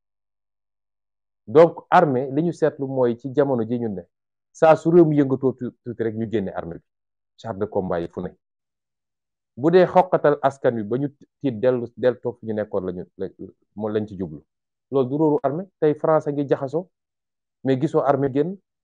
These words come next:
États-Unis day am ay yëngu, doo gis armée génn.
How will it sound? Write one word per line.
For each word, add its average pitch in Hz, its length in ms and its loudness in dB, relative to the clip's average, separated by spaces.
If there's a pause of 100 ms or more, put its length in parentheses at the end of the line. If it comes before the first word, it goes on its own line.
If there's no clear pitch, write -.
(880)
États-Unis 135 460 4
day 135 140 4
am 143 180 0
ay 139 140 0
yëngu, 143 260 -2
doo 139 160 2
gis 147 180 -6
armée 135 280 -6
génn. 139 220 -6